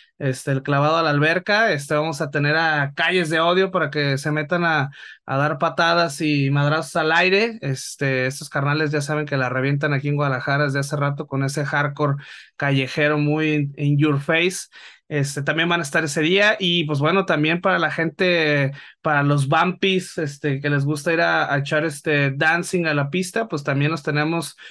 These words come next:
cubiertos, cabrón. Va a estar ahí el Frank Metal Máscara con este proyecto que tiene de música electrónica, fusión con,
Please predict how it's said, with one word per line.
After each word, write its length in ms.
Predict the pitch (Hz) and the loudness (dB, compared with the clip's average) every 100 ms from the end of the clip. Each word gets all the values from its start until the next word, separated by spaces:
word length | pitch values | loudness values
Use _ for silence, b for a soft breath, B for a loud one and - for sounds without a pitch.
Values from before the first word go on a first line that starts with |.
| B | B
cubiertos, 640 | - 147 147 156 151 147 143 | -2 2 2 2 -2 -6 -4
cabrón. 320 | 131 127 135 | -4 -4 -2
Va 40 | 143 | -2
a 40 | |
estar 220 | 143 156 | -2 -2
ahí 180 | 156 156 | 0 0
el 140 | 156 | 0
Frank 300 | 143 156 160 | -2 -4 -4
Metal 300 | 160 156 165 | -4 -4 -4
Máscara 500 | 156 160 - 180 175 | -2 -2 -2 -2 -2
con 180 | 175 143 | -2 -2
este 180 | 139 147 | 0 -4
proyecto 500 | 143 135 135 139 151 | -4 -2 -2 -4 -8
que 120 | 143 | -8
tiene 260 | 139 135 143 | -4 0 2
de 160 | 139 | 0
música 400 | 123 131 135 - | 0 -4 -6 -6
electrónica, 800 | 131 120 120 139 143 143 143 123 | -6 -6 -4 -2 0 0 -2 -4
fusión 600 | - 135 - 143 143 143 | -4 -4 -2 0 0 0
con, 300 | 143 147 135 | -2 0 0